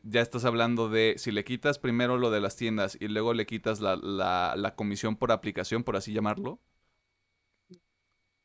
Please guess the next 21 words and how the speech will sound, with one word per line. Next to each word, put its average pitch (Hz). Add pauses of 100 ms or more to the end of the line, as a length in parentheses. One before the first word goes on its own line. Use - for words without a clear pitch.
(200)
ya 139
está, 139
ya 131
estaríamos 127
hablando 110
de 107
algo 107
completamente 104
distinto. 107
Ya 101
es 104
como 113
de, 101
"Ay, 104
¿ahora 113
qué 120
chingados 110
va 104
a -
hacer 101
Apple?". -